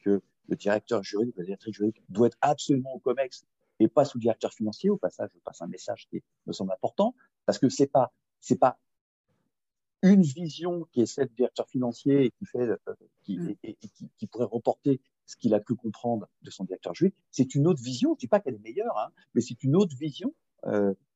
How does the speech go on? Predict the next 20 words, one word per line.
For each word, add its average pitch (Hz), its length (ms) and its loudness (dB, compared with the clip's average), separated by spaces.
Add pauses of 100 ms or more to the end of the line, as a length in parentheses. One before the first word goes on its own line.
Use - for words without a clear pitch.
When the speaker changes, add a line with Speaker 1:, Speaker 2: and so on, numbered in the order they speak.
Speaker 1:
euh, 101 140 2
qui 113 120 -2
doit 120 300 4
apporter 127 480 0
en 117 100 -2
fait 123 380 -8
son, - 280 -4
son - 200 -6
regard. 127 360 2 (320)
Et 110 80 8
la 120 120 8
vision 131 320 -6
du 113 100 -10
directeur 110 380 2
juridique 104 440 -4
ou 95 40 -10
de 95 60 0
la 92 60 4
directrice 95 280 -8
juridique 127 240 -2